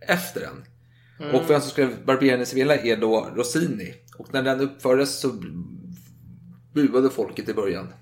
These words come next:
Speaker 2: Mm. Men då
Speaker 1: Men
Speaker 2: hade jag rätt.
Speaker 1: men sen blev det en succé. Ja, det hade halvt rätt där.
Speaker 2: Nej, men vad fan, jag sa ju det.
Speaker 1: <laughs> Ja, men det var inte den. Figos bröllop är rätt svar.
Speaker 2: Jaha, ja, ja,
Speaker 1: Ja,
Speaker 2: då hade jag fel.
Speaker 1: Barberaren, eh,
Speaker 2: Okej.
Speaker 1: är som sagt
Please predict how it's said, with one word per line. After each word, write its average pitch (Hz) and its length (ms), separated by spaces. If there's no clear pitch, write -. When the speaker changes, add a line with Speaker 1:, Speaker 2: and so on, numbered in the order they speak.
Speaker 2:
Mm. 170 220
Men 180 100
då 220 60
Speaker 1:
Men - 20
Speaker 2:
hade 220 180
jag 202 120
rätt. 240 140
Speaker 1:
men 139 100
sen 170 160
blev 151 160
det 131 60
en 117 200
succé. - 280
Ja, 135 200
det 175 60
hade 160 140
halvt 156 220
rätt 101 100
där. - 180
Speaker 2:
Nej, 196 100
men 285 80
vad 294 120
fan, 285 220
jag 254 80
sa 269 260
ju 349 100
det. 151 340
Speaker 1:
<laughs> - 0
Ja, 185 120
men 175 100
det 175 60
var 180 60
inte 175 140
den. 165 200
Figos 156 280
bröllop 170 300
är 147 40
rätt 123 180
svar. 123 320
Speaker 2:
Jaha, 165 380
ja, 156 180
ja, 135 180
Speaker 1:
Ja, 139 60
Speaker 2:
då 170 60
hade 156 120
jag 131 80
fel. 139 100
Speaker 1:
Barberaren, 156 600
eh, 139 140
Speaker 2:
Okej. 127 440
Speaker 1:
är 120 60
som 120 100
sagt 110 220